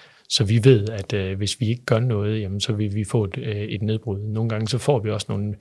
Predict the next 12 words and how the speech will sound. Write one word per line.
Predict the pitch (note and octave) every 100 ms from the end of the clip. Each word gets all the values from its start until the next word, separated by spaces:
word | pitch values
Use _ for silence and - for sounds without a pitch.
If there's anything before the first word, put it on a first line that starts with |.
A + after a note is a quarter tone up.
| - - -
mindre | A#2+ A2+ A2
udsættelser | A2+ A2 A2+ G2+ -
af | F#2+
transaktioner | - G2 G#2+ - D3+ G2+
eller | F#2+
lignende, | A2 B2 G#2+ - - - -
men | A2
der | A2+
når | A#2 A#2+
vi | G2 G2
jo | F#2 F#2+
at | G#2